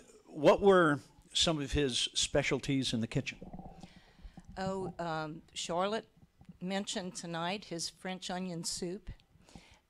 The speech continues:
Speaker 2: but what he did is he poured a can of, of French onion soup and they added onions to it and cheese and whatever, and, and Charlotte loved it. It was special. <laughs>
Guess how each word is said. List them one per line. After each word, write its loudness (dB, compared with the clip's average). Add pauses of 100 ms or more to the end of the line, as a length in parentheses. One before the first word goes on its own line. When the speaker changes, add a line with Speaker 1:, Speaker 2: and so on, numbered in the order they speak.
(100)
Speaker 2:
but -2
what 0
he -10
did -6
is -8
he -10
poured -6
a -10
can -8
of, -10 (440)
of -10 (320)
French -4
onion -4
soup -4
and -2
they -6
added 0 (320)
onions -2
to -10
it -8 (340)
and -6
cheese 0
and -4
whatever, 4
and, -4 (120)
and -4
Charlotte 0
loved 4
it. -10 (340)
It 0
was 0
special. -2
<laughs> -14